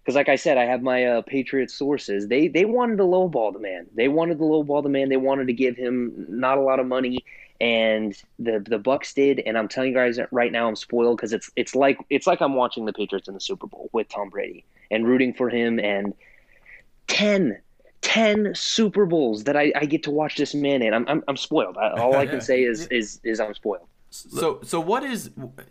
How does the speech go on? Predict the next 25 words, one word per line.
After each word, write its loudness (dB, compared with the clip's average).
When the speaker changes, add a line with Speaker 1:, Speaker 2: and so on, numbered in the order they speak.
Speaker 3:
Let's -4
just -4
start 0
with -4
kind -2
of -4
the -4
legacy -4
that -8
this -6
Super -6
Bowl -6
has -6
such -6
a -2
big -4
impact -8
on. -8
Mahomes -4
obviously -2
going -2
for -4
his -4
second -4
back-to-back. -4